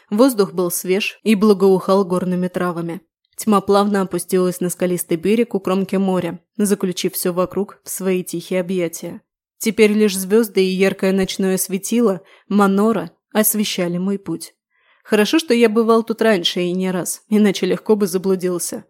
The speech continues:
А так, положившись на память и инстинкты своего дракона,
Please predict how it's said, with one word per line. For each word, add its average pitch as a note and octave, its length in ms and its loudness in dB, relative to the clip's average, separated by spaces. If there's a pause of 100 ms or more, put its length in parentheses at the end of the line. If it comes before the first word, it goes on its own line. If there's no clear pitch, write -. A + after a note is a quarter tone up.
(140)
А F3+ 120 -4
так, A3+ 260 0
положившись F#3 580 -2
на F#3 120 -2
память G3+ 400 0 (280)
и B3 140 6
инстинкты A#3 600 2
своего F#3+ 360 0
дракона, F#3 560 -2